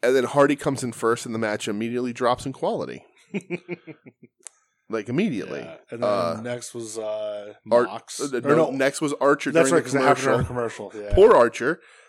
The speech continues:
Speaker 1: uh, because I thought Archer looked good in this
Speaker 2: Yeah,
Speaker 1: match.
Speaker 2: me too.
Speaker 1: Uh, you know, but it's, uh, star power wise, he's,
Speaker 2: Sure.
Speaker 1: he's the lesser,
Speaker 2: Sure.
Speaker 1: unfortunately.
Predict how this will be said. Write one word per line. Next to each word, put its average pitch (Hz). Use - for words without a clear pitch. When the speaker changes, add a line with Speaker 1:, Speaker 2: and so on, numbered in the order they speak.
Speaker 1:
uh, 151
because 190
I 196
thought 214
Archer 220
looked 240
good 311
in 254
this 139
Speaker 2:
Yeah, 113
Speaker 1:
match. -
Speaker 2:
me 110
too. 95
Speaker 1:
Uh, 110
you 143
know, 123
but 123
it's, -
uh, 110
star 127
power 139
wise, 127
he's, 120
Speaker 2:
Sure. 120
Speaker 1:
he's 123
the 151
lesser, 120
Speaker 2:
Sure. -
Speaker 1:
unfortunately. 104